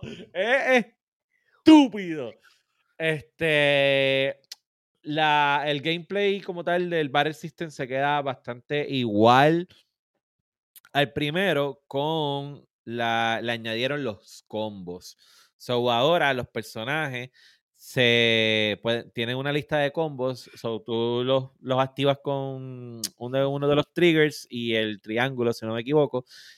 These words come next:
y entonces ellos combean, ¡pran! Y tiran un combo ahí a la vez y vuelven cada uno a hacer lo suyo. Siento que es más dinámico el Battle System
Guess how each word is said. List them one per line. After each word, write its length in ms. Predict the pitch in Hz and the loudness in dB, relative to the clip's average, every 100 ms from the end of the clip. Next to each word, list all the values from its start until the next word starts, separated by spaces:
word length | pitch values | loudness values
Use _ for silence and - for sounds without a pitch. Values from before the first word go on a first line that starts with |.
| _ | _
y 120 | 123 123 | -2 -2
entonces 420 | 107 147 151 180 | 2 0 2 2
ellos 260 | 123 127 139 | 4 4 2
combean, 600 | - 135 113 110 101 90 - | 0 0 4 4 4 0 -2
¡pran! 280 | 214 214 180 | 2 2 0
Y 140 | 127 | -4
tiran 260 | 104 117 135 | -4 -2 -2
un 100 | 139 | -2
combo 280 | 147 143 147 | -4 0 2
ahí 100 | 151 | 4
a 60 | |
la 120 | 160 | 4
vez 260 | 180 208 160 | 4 4 0
y 120 | 127 110 | -2 0
vuelven 320 | 110 113 117 | 0 0 0
cada 260 | 127 127 | 2 4
uno 360 | 123 120 117 110 | 2 -2 -4 -4
a 120 | 104 101 | -4 -4
hacer 300 | - 107 107 | -4 -4 -2
lo 140 | 110 | -2
suyo. 440 | 104 - 95 85 82 - - - _ _ _ | -4 -10 -10 -10 -12 -18 -20 -20 _ _ _
Siento 460 | - 165 190 220 | 4 4 6 4
que 60 | 156 | 4
es 120 | 147 | 4
más 160 | 165 151 | 2 4
dinámico 720 | 175 156 147 131 104 113 120 _ _ | 4 4 4 2 0 -2 -2 _ _
el 160 | 117 113 | 0 4
Battle 220 | 117 131 | 4 2
System 520 | - 135 - 110 | -4 -8 -4 -6